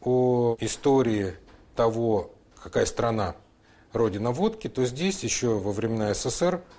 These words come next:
были достаточно большие судебные разбирательства с Польшей за право называться родиной водки. Я, честно говоря, затрудняюсь сказать, э, кто является родиной. С нашей точки зрения, естественно, это Россия.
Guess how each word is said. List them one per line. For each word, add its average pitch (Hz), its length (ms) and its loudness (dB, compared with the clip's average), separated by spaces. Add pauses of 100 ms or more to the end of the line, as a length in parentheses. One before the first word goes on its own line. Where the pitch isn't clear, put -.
(260)
были 113 220 2
достаточно 104 560 -2
большие 110 340 0
судебные 104 480 -2
разбирательства 98 800 -2
с - 60 -8
Польшей 180 480 -4 (260)
за 107 160 0
право 127 300 0
называться 110 580 0
родиной 101 380 -2
водки. 98 460 -6 (640)
Я, 156 460 0
честно 127 320 -4
говоря, 120 480 2 (140)
затрудняюсь 110 580 -2
сказать, 95 540 -2 (100)
э, 87 100 -6
кто - 240 -6
является 90 400 -2
родиной. 165 320 0
С - 120 -6
нашей 165 260 -2
точки - 320 -10
зрения, 98 320 -4
естественно, 95 440 -8
это - 140 -8
Россия. 185 440 -2